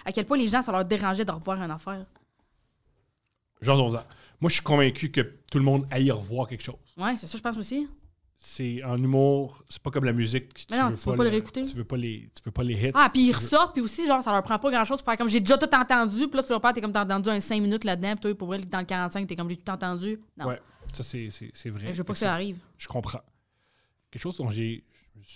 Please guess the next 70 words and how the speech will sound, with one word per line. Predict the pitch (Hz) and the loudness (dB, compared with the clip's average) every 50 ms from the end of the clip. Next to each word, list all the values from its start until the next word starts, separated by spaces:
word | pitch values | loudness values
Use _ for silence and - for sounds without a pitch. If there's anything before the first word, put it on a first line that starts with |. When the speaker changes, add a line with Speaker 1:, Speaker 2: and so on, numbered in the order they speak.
| - - - - - - | -20 -20 -20 -20 -20 -16
Speaker 2:
ça, | - - | -14 -10
ça | - - 147 | -6 -4 -2
m'intéresse. | 120 113 104 104 113 123 120 - - | -2 -2 -4 -6 -8 -8 -10 -14 -12
C'est | - - 135 | -8 -4 -2
quoi | 135 170 | -2 0
ton | - 160 | 0 0
processus | 131 - - 143 - 143 120 - - 151 147 - - - - | -2 0 -2 -2 0 -2 -2 -2 -2 -2 -2 -4 -6 -10 -6
pour | - 139 127 123 117 123 | 0 2 2 2 0 -2
écrire | 139 120 - - 139 | -8 -8 -6 -4 -4
de | 127 | -4
la | 127 101 | -4 -6
scène ? | - - - 127 117 110 - | -8 -8 -6 -8 -8 -8 -10
Est-ce | - - - | -12 -14 -12
que | - | -12
tu | 104 - - - - | -12 -14 -14 -8 -4
écris | - 131 - - - - 151 139 | -4 -4 -2 -2 0 2 4 6
à | 127 | 6
la, | 120 120 117 | 4 2 -2
est-ce | 117 - - | -6 -6 -4
que | 135 | -4
tu | 127 - - 123 | -4 -2 -2 -4
écris | 117 - - 147 | -2 0 -2 -2
pour | 123 127 117 | -2 -2 -2
vrai ? | 110 120 190 | -2 0 0
Est-ce | 170 - | 0 0
que | 131 | -2
tu | - - | -6 -6
écris | 123 - - 131 | -6 -6 -4 -4
à | |
l'ordinateur ? | 120 117 107 110 117 110 - 147 156 151 | -2 -2 -4 -4 -6 -6 -4 -4 -4 -4
Est-ce | 127 - | -4 -6
que | - 120 | -8 -10
tu | - - | -10 -12
écris | 117 - - - | -14 -10 -8 -8
à | 127 | -8
la | 117 113 | -6 -6
main ? | 117 131 147 151 - - - _ _ _ _ _ _ _ - | -6 -6 -8 -8 -12 -18 -20 _ _ _ _ _ _ _ 0
Comment | 147 165 | 2 2
ça | 156 - | 2 2
fonctionne | 143 - 131 127 110 - - 147 143 143 143 135 | 0 0 -2 -2 -2 2 4 6 6 6 4 2
entre | 139 135 127 120 - - - - - - - - | 0 0 0 0 -2 -6 -8 -8 -8 -6 -2 0
une | 131 135 135 | 2 2 2
idée | 131 123 120 131 135 139 143 135 139 - | 2 4 6 6 6 6 4 2 -2 -4
et | 131 127 123 127 120 - | -2 0 0 0 -2 -4
Speaker 1:
Ouais. | 208 202 - - | -8 -8 -6 -2
Speaker 2:
toi | - - 139 | 0 0 0
qui | - 131 | 0 -2
le | 123 | -4
dis | - | -6
sur | - 127 - | -6 -6 -6
scène ? | - 113 110 - - | -8 -12 -12 -12 -12
Speaker 1:
Fait | 233 | -10
que | - - | -8 -4
moi, | 233 240 247 | -2 -2 -2
je | 254 | -2
trouve, | - - 254 233 220 233 | -4 -6 -4 -2 0 2
euh, | 208 202 196 190 190 190 185 185 185 180 180 | 2 2 2 2 2 2 0 0 -2 -2 -4
mon | 185 185 185 180 185 185 | -4 -4 -4 -4 -4 -2
angle | 196 226 254 240 | -2 -2 -2 -2
au | 247 | -2
début, | 220 226 240 | -2 -2 -4
je | 220 | -2
commence, | - 226 233 247 254 | 0 2 4 4 4
ah, | |
je | 240 220 | 2 0
veux | |
parler | 240 226 226 233 | 0 0 0 0
de | 233 214 | 0 0
tout | 202 202 | -2 -2
ça. | - - - 247 247 254 269 | -2 -2 0 0 2 0 0